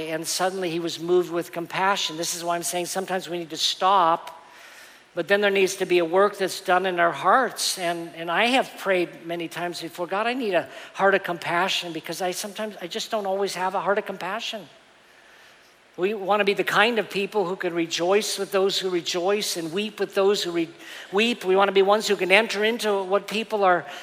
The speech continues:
suffering. And Jesus, often we read in the Gospels, was filled with compassion. He just wasn't touched by it. He saw the need and he said, "I'm so sorry." You know, he, he could really emphasize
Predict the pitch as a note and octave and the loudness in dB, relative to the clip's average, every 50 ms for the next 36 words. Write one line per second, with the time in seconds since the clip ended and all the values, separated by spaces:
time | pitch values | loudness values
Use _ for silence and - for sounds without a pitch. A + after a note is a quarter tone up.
0 | - - - - A3+ A3+ A#3 A#3 B3 A#3+ G#3 G3 F3+ D#3+ F3 A#3 C#4 D4+ D#4 - | -10 -6 0 4 4 4 4 4 2 2 2 2 0 0 2 2 4 2 2 2
1 | A3+ A3+ G3 - - - - A3 B3+ D4 D#4+ D4+ - - C4 A#3 G#3 G3 F#3+ F3+ | 0 0 0 0 -2 4 6 8 10 10 8 8 4 0 0 0 2 4 4 4
2 | F3 F#3+ F#3+ F3+ F#3 F3+ F3+ F3 F#3 F#3 - G3+ G3 E3+ E3 F3 D#3+ - - A3 | 6 4 4 4 2 2 4 4 4 4 2 -2 -4 -2 -2 -4 -4 -2 4 6
3 | A#3 A#3+ B3 B3+ C#4 - - A3+ G#3 F#3+ G3+ G#3+ A3+ A#3+ - - A#3 F#3+ E3 - | 6 8 8 6 4 4 0 -2 0 4 4 6 6 6 4 0 -2 -4 -6 -10
4 | - - - - - - - - - - _ _ _ _ _ _ _ - G3+ G3 | -14 -18 -18 -18 -20 -20 -20 -20 -20 -20 _ _ _ _ _ _ _ -10 2 4
5 | D4 D4 - D4 C4+ B3 A3 G#3 G#3+ G3+ F#3 D#3+ - - - A#3 D#4 - - - | 4 4 4 2 2 2 2 2 -2 -6 -8 -10 -10 -2 0 2 2 2 0 -2
6 | - - - F#3+ E3+ F3 G3 A3+ A3+ G#3+ G#3+ G#3+ - - - - A3+ A#3+ B3 C4 | -2 0 4 6 6 8 6 6 4 2 0 0 0 -2 0 0 0 2 4 4
7 | C#4 C4+ A#3 B3+ A#3+ A3+ A#3+ B3+ B3+ A3 A#3+ A3 G#3+ G#3 - - - - A3 G#3+ | 4 4 4 2 0 0 0 -2 -2 -2 -2 -4 -2 -4 -4 -4 -4 -2 -2 -2
8 | D3 - - - - G#3+ G3+ - - G3+ G3+ G#3+ G#3+ G3+ F#3 F3+ F3+ F#3 F#3+ G3 | -2 -2 -4 -4 -2 -2 0 0 0 0 0 0 0 0 -2 -2 -2 -2 -2 -2
9 | F#3+ F#3+ G3 F3+ - - - - - - - - - - - _ _ _ _ - | -2 -2 -2 -4 -8 -12 -16 -16 -16 -18 -18 -20 -20 -20 -20 _ _ _ _ -14
10 | F#3+ G3 - - F3 E3+ F#3 G#3 G#3+ G#3 F#3+ F#3 G3+ A3 G#3 - G#3 - - - | -14 -12 -10 -10 -8 -4 -2 0 2 2 2 2 0 0 -2 -6 -6 -6 -4 -2
11 | F#3+ F3+ E3 D#3 D#3 D#3+ D#3+ | -2 -2 -2 -2 -4 -8 -10